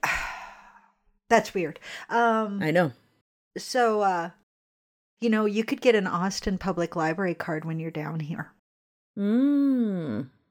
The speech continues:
Speaker 2: that's not a bad idea.
Speaker 1: I wonder. They might make you be a
Speaker 2: Hmm.
Speaker 1: resident. You could put our
Speaker 2: Hmm.
Speaker 1: address down. It'd be fine.
Speaker 2: <laughs>
Speaker 1: Um,
Speaker 2: I'll be your, quote, "temporary roommate."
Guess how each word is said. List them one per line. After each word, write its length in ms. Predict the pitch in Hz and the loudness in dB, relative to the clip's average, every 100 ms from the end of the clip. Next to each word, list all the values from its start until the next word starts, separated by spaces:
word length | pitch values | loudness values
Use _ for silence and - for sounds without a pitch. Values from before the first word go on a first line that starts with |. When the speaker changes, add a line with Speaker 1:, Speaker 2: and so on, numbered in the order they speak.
| - | -8
Speaker 2:
that's 240 | 156 - | -6 -4
not 180 | 160 151 | -2 -2
a 40 | 139 | 0
bad 220 | 127 151 | -2 -2
idea. 400 | 143 - 156 160 _ - | -4 -4 -8 -10 _ 0
Speaker 1:
I 80 | 202 | 2
wonder. 400 | 208 170 143 - _ _ _ | 4 2 -2 -8 _ _ _
They 100 | 226 | -2
might 220 | 226 226 190 | 2 0 -2
make 200 | 196 202 | -4 2
you 60 | |
be 160 | 254 240 | 4 4
a 40 | |
Speaker 2:
Hmm. 40 | 156 | 2
Speaker 1:
resident. 440 | 151 - 135 202 - _ _ _ _ _ _ | -2 -4 -8 -10 -12 _ _ _ _ _ _
You 100 | 170 | -12
could 160 | - - | 0 4
put 140 | 170 | 6
our 120 | 165 143 | 4 0
Speaker 2:
Hmm. 120 | 123 | 0
Speaker 1:
address 320 | 78 62 50 | -2 -4 -8
down. 240 | - - - | -10 -12 -14
It'd 120 | - | -16
be 140 | - - | -16 -16
fine. 60 | - - - - _ | -16 -14 -16 -20 _
Speaker 2:
<laughs> 560 | 196 - 269 - 269 - | -2 4 4 4 0 2
Speaker 1:
Um, 400 | 233 226 208 190 - - - | 2 4 2 -2 -6 -12 -4
Speaker 2:
I'll 120 | 220 226 | 2 2
be 120 | 262 | 4
your, 320 | 240 214 185 | 2 4 2
quote, 380 | - 196 185 - _ _ _ | 2 0 0 -4 _ _ _
"temporary 840 | - 262 269 190 160 151 156 160 165 | 2 4 4 4 4 4 4 -2 -2
roommate." 640 | 247 254 240 185 135 - | 2 6 4 4 -2 -4